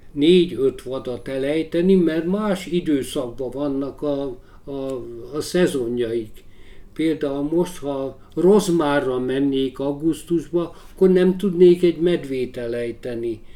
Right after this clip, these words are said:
nem tudnék egy, ö, ö, ö, maszkoxot elejteni, a pézsmatulkot. Szóval nagyon na-, nagyon nehéz egy olyan,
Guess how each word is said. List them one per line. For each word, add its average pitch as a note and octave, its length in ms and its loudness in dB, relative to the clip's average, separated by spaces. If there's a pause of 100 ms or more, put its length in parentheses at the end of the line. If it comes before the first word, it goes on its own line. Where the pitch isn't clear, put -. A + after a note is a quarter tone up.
(200)
nem F3+ 240 0
tudnék E3 480 0
egy, D3+ 360 -4
ö, D3+ 320 -2 (440)
ö, C#3+ 500 -10 (600)
ö, C#3 300 -14
maszkoxot C#3 960 -6
elejteni, A#2 800 -8 (420)
a D3 100 -8
pézsmatulkot. C3+ 1160 0 (920)
Szóval D#3+ 560 -2 (720)
nagyon E3 520 4
na-, D3 460 -4
nagyon E3 420 2
nehéz C#3+ 600 0
egy C3+ 280 -8
olyan, E3+ 480 0